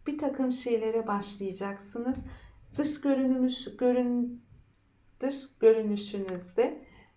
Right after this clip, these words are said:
bir değişikliğe gitmek istiyorsanız arkadaşlar, bu ay bunu yapabilirsiniz. Ee, çünkü üstte de şöyle bir durum var. Biraz kendinizi canı sıkkın hissedeceksiniz arkadaşlar.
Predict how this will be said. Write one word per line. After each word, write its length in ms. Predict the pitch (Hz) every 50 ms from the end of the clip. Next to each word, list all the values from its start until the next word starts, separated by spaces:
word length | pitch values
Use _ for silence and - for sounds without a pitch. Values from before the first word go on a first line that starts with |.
| _ _
bir 180 | 254 254 240 -
değişikliğe 800 | 240 233 220 220 214 - - 208 - - 214 214 220 226 233 220
gitmek 440 | 208 196 - - 196 196 196 -
istiyorsanız 760 | 196 - - - - 233 254 247 247 - 214 190 180 180 175 185
arkadaşlar, 840 | 180 180 180 - 175 170 180 180 180 - - - 220 233 233 220 214
bu 100 | 226 226
ay 300 | 220 220 214 208 208 202
bunu 140 | 202 202 208
yapabilirsiniz. 960 | 202 196 202 - 196 185 185 180 202 208 208 - - - 226 226 247 254 254 - - - - - - - - -
Ee, 500 | - 180 190 196 196 196 196 196 190 190 196 - - - - - _ _ _
çünkü 520 | - - 302 302 302 262 262 269 285 - - - - - - - - - -
üstte 420 | 269 262 247 - - - 302 294 269
de 120 | 254 254
şöyle 420 | 254 - - 269 254 247 233 208 180
bir 100 | 175 -
durum 320 | 170 170 170 165 160 156
var. 120 | 151 151 151 - - - _ _ _ - -
Biraz 440 | 330 320 311 294 302 302 302 - -
kendinizi 840 | - 269 277 285 285 269 247 226 208 214 - 220 247 277 277 - - - _ _
canı 260 | - 226 262 277 277
sıkkın 500 | - - - - - - - 240 240 214
hissedeceksiniz 960 | 202 - - - 180 175 - - - 170 165 - - - - 170 170 165 -
arkadaşlar. 720 | 180 180 180 175 180 175 175 170 165 - - - 147 143